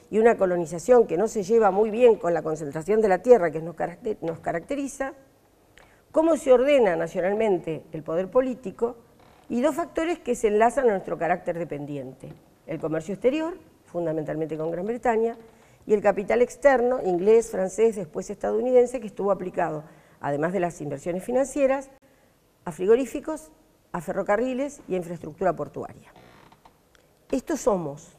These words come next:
digamos, ese es el caso argentino. Si uno lo quisiera estudiar, tendría que ver eso. Y esto, de alguna manera, es, en un gráfico de torta,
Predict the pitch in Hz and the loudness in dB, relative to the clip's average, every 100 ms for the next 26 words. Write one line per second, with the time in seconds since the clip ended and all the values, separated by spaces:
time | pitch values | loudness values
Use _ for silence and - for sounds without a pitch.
0 | _ 156 156 143 143 - 190 262 220 170 | _ -12 -10 -10 -10 -10 -8 -4 -4 0
1 | 202 - 170 156 147 143 208 165 156 - | -2 0 -4 -4 -8 -4 -2 -2 -4 -10
2 | - _ _ _ - 175 175 175 160 196 | -20 _ _ _ -6 0 2 2 -2 -6
3 | 196 254 254 262 262 214 170 160 165 143 | -4 -2 2 2 2 0 0 -4 -6 -10
4 | 135 135 143 - - - - 285 302 311 | -10 -14 -18 -18 -20 -16 -4 -2 -2 2
5 | 311 240 262 262 262 247 185 185 185 160 | 6 8 8 8 8 8 8 4 0 -4
6 | 160 185 202 247 269 320 285 214 233 | -4 -6 -2 -2 -2 -2 -2 -2 -4